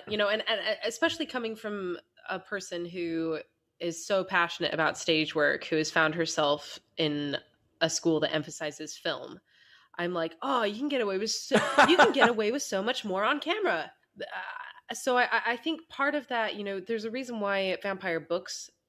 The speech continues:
Speaker 1: succeed, because the imagination
Speaker 2: Mm-hmm.
Speaker 1: of the
Speaker 2: Yep.
Speaker 1: reader really
Speaker 2: Yep.
Speaker 1: allows us to transcend what we're reading, um, and, and make it as grotesque and as gory as we want. But then I think on stage,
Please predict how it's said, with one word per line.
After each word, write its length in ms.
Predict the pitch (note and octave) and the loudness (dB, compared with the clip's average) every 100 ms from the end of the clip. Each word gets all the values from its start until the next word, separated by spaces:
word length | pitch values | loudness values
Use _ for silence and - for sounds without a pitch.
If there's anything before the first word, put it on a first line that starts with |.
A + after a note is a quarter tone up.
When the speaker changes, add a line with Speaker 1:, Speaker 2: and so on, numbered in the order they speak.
| _ _ | _ _
Speaker 1:
succeed, 600 | - A#3+ - C4 C4+ G#3+ | -10 -8 -4 -2 -2 -4
because 500 | F#3 G3 F3+ E3+ - _ _ - | -8 -2 -2 -4 -10 _ _ -6
the 100 | F#3+ | -2
imagination 840 | F#3 F3+ F3 E3+ F3 - A#3 A#3 B3 | 0 0 0 -4 -2 -2 -2 -2 -4
Speaker 2:
Mm-hmm. 80 | B3+ _ - | -10 _ -2
Speaker 1:
of 180 | F3+ | -2
the 80 | F3 | -2
Speaker 2:
Yep. 80 | E3 | 0
Speaker 1:
reader 500 | B2 B2+ G#3 A3 A#3 - _ E3+ | 2 2 2 0 -2 -12 _ -8
really 280 | G3 F#3+ F#3 | -4 -2 0
Speaker 2:
Yep. 100 | F#3+ | 0
Speaker 1:
allows 280 | F3 F3 | 0 -2
us 140 | F#3 F#3 | -6 -6
to 120 | G3 | -8
transcend 880 | F3 F#3+ E3+ E3 F3 F3 F#3+ G3 - - | -4 -4 -4 -2 -2 -2 -4 -6 -8 -2
what 280 | F3 - | -2 0
we're 460 | F3 E3+ E3 E3 E3 - - - | -2 0 2 0 -2 -14 -20 -4
reading, 580 | E3 F3+ G#3 A3 A#3+ - - | 0 2 4 4 2 0 2
um, 420 | F3+ F3 E3+ E3+ - - - - | 4 4 2 -2 -10 -16 -16 0
and, 680 | G3+ G3 G3 F#3+ F#3 F3+ - | 4 6 4 4 4 2 0
and 120 | - F#3+ | 2 4
make 180 | G3+ | 6
it 80 | G3+ | 6
as 140 | F3+ D#3+ | 4 2
grotesque 500 | F#3 E3+ F#3 E3+ - | 0 2 0 0 0
and 60 | E3 | -2
as 80 | D#3+ | 2
gory 340 | F3 E3 E3 | 2 4 4
as 180 | D#3 D#3 | 2 0
we 100 | D#3 | 0
want. 580 | D3+ D3 C#3 - - - - - - | 0 0 -2 -4 -10 -14 -18 -8 0
But 140 | F#3+ | 4
then 360 | G#3 G3 G3 - - | 6 6 2 -2 -6
I 60 | |
think 240 | G#3+ B3+ A#3 | -6 -6 -4
on 160 | G3 | -4
stage, 720 | F#3+ - E4+ D4+ F3+ F3 - | -4 -2 0 2 0 -4 -8